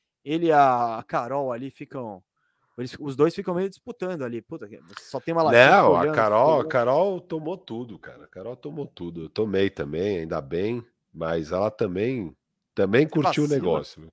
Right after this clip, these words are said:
Speaker 2: Curtiu,
Speaker 1: Não, você
Speaker 2: curtiu.
Speaker 1: vacila, a Carol, a Carol
Speaker 2: Não,
Speaker 1: já
Speaker 2: eu te-, eu tinha uma última, né, que eu tava aguardando pra aquele programa. Acho que foi o último programa que a gente fez antes de voltar pro estúdio.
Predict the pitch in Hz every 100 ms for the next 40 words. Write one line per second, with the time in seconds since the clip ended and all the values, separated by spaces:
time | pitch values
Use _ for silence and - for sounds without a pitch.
0 | - 120 269 254 135 180 147 - 190 -
1 | 233 254 262 185 175 170 214 214 165 214
2 | 170 147 202 220 226 185 220 - 135 120
3 | 123 127 135 135 123 135 127 127 135 127
4 | 127 120 107 131 147 127 - 170 170 190
5 | 254 214 131 127 117 117 - 117 110 107
6 | 107 107 104 101 104 - - 135 156